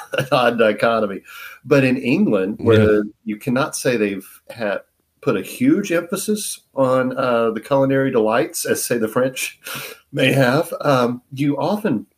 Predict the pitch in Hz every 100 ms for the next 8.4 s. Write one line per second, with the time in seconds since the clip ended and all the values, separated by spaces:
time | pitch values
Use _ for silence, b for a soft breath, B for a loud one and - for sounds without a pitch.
0 | _ 113 104 101 95 98 - 120 104 98
1 | 98 110 113 127 156 139 139 - 208 254
2 | 240 - - 101 95 - - - - 208
3 | 190 104 95 - - _ - 117 95 90
4 | 123 - 175 202 - - 85 - _ b
5 | b b b b - 240 - 180 - -
6 | - 156 113 156 - - 104 117 - 92
7 | 95 - 98 98 170 107 92 147 147 98
8 | 92 - 92 87